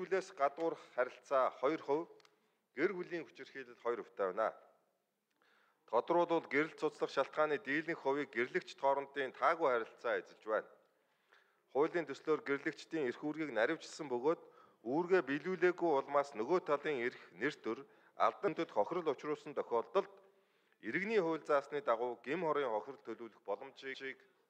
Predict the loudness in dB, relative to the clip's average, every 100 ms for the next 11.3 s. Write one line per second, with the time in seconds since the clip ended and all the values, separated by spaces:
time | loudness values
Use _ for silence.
0 | _ -18 _ -12 -2 2 2 0 -20 _
1 | _ _ _ _ _ _ _ _ _ _
2 | _ 0 0 0 -4 -6 -12 -10 -2 0
3 | 2 4 4 0 -2 0 0 -2 -6 -2
4 | 0 0 -2 -8 _ _ _ 2 2 2
5 | 4 4 4 -2 -2 -2 2 2 2 -2
6 | 0 -2 0 -4 -6 -6 -6 -4 -6 -4
7 | -2 -2 -2 -2 -2 -2 -8 -2 2 2
8 | 2 -4 -4 -2 2 2 2 -18 -20 _
9 | -2 -2 -2 0 0 2 2 4 4 4
10 | 0 -4 -10 -8 -12 -14 _ -16 -16 -20
11 | -2 0